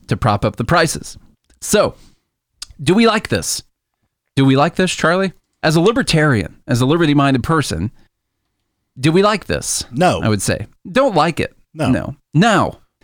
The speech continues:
Speaker 1: right now, in the situation that we're in, barring all of their past activity,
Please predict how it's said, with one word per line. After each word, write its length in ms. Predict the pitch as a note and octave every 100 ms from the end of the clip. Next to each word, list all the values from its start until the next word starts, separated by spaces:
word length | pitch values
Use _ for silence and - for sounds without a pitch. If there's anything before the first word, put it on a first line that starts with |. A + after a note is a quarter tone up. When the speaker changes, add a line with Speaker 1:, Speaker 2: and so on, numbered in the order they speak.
| _ _ _ _ _ -
Speaker 1:
right 280 | C#3+ G3
now, 400 | E3+ E3+ F3+ A#2+
in 80 | A#2
the 80 | A#2
situation 600 | - G3+ - F3 E3+ E3+
that 140 | D3+ C#3+
we're 160 | D3
in, 200 | C#3 A2
barring 400 | A2 C#3+ D3+ D3
all 420 | - D#3 G#3 A#3
of 120 | A3 E3
their 180 | F3+
past 400 | E3 E3 E3+ E3
activity, 640 | D#3+ D#3 - C#3+ B2 F2+ D#2+